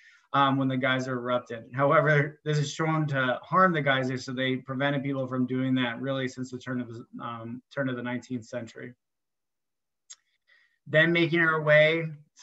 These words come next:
through Cody, Wyoming, uh, visiting,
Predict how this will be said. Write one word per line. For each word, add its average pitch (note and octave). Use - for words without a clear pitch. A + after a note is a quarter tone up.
through D3
Cody, F#3
Wyoming, D#3
uh, B2+
visiting, C#3+